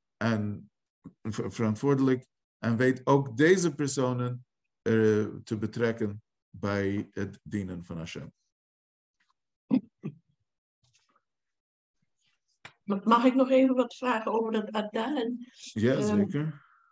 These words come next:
Speaker 2: Ik, ik, eh, keek even terug naar bij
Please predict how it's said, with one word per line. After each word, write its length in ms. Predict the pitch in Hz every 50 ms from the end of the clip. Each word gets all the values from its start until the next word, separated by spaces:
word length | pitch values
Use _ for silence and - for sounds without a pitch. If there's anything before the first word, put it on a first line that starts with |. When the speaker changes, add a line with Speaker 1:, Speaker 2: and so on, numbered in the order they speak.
| - -
Speaker 2:
Ik, 180 | 208 - - -
ik, 340 | - - 247 208 - -
eh, 240 | 247 214 202 202 196
keek 240 | - 277 226 220 220
even 300 | 220 220 202 196 - -
terug 280 | - 254 233 220 202 -
naar 260 | - 196 196 190 185 180
bij 260 | 196 185 180 185